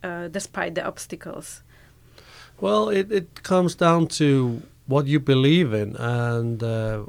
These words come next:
Speaker 2: I was always fascinated by the martial arts, and, uh, it, it, it's also the drive that you have towards the things that you love, and, uh, I was very enthusiastic, uh, uh,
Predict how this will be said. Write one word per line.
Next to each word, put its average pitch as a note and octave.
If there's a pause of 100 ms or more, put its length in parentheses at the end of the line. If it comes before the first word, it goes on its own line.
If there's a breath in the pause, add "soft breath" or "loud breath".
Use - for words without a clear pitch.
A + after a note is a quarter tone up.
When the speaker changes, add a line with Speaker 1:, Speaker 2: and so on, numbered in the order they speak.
Speaker 2:
I B2
was C#3+
always C3+
fascinated B2
by C3
the B2
martial G#2
arts, - (460 loud breath)
and, B2+
uh, B2 (600)
it, D3+
it, E3 (560 loud breath)
it's - (200)
also C#3 (400)
the C#3
drive C#3+
that B2
you C3
have C3
towards C3
the A#2+
things C#3+
that A#2
you A#2+
love, D3 (520 loud breath)
and, C3
uh, B2
I -
was E3+
very C#3+
enthusiastic, B2
uh, A2+
uh, A2+